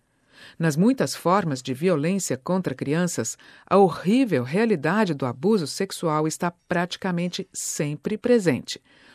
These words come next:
como um aspecto comum e consequência de uma violência multiforme e difundida, que ignora o respeito do corpo e da alma, da sensibilidade profunda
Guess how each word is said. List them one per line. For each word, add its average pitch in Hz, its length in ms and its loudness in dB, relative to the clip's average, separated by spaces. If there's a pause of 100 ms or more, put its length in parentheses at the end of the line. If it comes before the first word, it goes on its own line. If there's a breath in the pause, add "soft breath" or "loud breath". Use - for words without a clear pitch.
(120)
como 202 240 6
um 208 100 2
aspecto 139 540 0
comum 160 480 2 (340 soft breath)
e 208 80 2
consequência 196 800 0
de 175 80 0
uma 180 160 0
violência 156 580 -2
multiforme 196 960 0
e 202 80 -2
difundida, 175 800 0 (440 loud breath)
que 240 100 2
ignora 202 580 2
o 233 60 2
respeito 175 560 0
do 151 80 -2
corpo 156 340 0
e 160 40 0
da 151 120 0
alma, 135 400 -2 (320 soft breath)
da 156 160 0
sensibilidade 156 760 -2
profunda 180 640 0